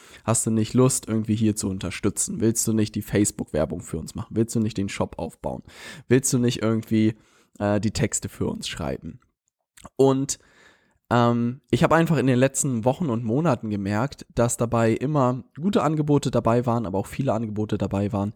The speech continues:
die mich, äh, von meinem Weg, ähm, abgebracht hätten. Und, äh, insofern habe ich gemerkt, dass es mir echt nicht leicht fällt,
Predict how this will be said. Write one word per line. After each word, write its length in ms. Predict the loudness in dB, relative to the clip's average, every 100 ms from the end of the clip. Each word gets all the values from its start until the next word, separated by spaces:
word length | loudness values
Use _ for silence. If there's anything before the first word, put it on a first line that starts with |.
| -12 -20 -14 -2
die 140 | 0
mich, 360 | 2 2 0 0
äh, 180 | 0 0
von 200 | -2 0
meinem 280 | 2 2 4
Weg, 380 | 4 4 -2 -4
ähm, 340 | -2 -2 -4
abgebracht 580 | -2 0 2 2 0 -6
hätten. 280 | -10 -10 -16 _ -20 -20 -20 -20 -2
Und, 580 | 2 2 2 0 -4
äh, 280 | -2 0 0
insofern 840 | -2 -4 2 2 4 2 2 -2 -4
habe 160 | -2
ich 100 | -2
gemerkt, 680 | -2 -2 0 2 0 -2 -16 _ 0
dass 460 | 2 2 0 -4 -2
es 280 | -2 0 -2
mir 460 | -2 0 0 -4 _ _ _ _ _ _
echt 300 | 0 0 -2
nicht 200 | -4 0
leicht 360 | 0 0 -4 -8
fällt, 480 | 0 0 0 -6